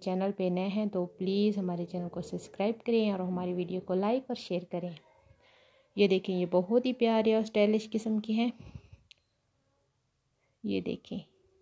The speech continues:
ये गोटा वर्क भी हैं, बहुत ही प्यारे हैं और हर कलर में अवेलेबल हैं।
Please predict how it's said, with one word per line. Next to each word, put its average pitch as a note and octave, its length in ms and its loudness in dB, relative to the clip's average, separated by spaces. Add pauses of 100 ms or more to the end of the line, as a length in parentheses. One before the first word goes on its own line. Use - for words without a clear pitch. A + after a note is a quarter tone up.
(180)
ये G3+ 140 -8
गोटा F#3+ 260 -2
वर्क G#3 320 -2
भी G#3+ 120 0
हैं, G3+ 160 0
बहुत F#3+ 380 -6
ही A3+ 60 -10
प्यारे G#3+ 340 0
हैं B3 180 -4 (1000)
और G#3 460 -2
हर A3 320 0 (460)
कलर A3 240 4
में F#3+ 180 0
अवेलेबल F3 520 0
हैं। F3 140 -6